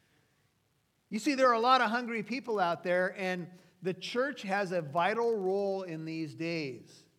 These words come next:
because they're, the deepest need for men and women is to be right with God. The deepest needs that we have in this life, I hope you figured it out, are spiritual needs.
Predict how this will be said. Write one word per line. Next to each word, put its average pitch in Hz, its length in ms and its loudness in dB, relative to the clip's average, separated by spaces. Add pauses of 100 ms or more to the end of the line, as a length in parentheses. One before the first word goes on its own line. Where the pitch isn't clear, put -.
(560)
because 143 340 -10
they're, 170 380 -2
the 151 100 -6
deepest 190 600 -8
need 196 380 -4
for 160 180 -10
men 156 280 -8
and 202 160 -10
women 156 500 -10 (880)
is - 100 -20
to - 80 -16
be 135 140 -10
right 131 240 -6
with 127 160 -12
God. 127 360 -6 (1000)
The 170 120 -2
deepest 233 460 0
needs 247 300 0
that 240 160 4
we 233 160 -4
have 233 320 2
in 240 100 0
this 240 240 -8
life, 240 320 0
I 190 120 0
hope 247 300 0
you 269 100 -4
figured 294 420 -4
it 285 120 2
out, 294 400 10 (220)
are 208 160 2
spiritual 311 880 0
needs. 254 840 -2